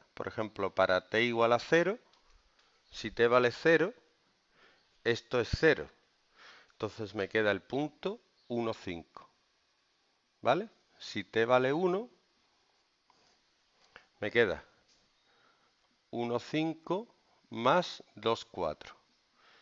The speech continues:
Eso es el punto tres, nueve.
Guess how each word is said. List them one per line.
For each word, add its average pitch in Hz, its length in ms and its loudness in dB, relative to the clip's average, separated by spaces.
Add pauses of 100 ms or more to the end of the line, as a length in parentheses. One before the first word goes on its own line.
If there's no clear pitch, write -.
(340)
Eso - 220 -4
es - 340 -8
el 98 160 -6
punto 151 680 -6 (1120)
tres, 110 360 0
nueve. 131 380 0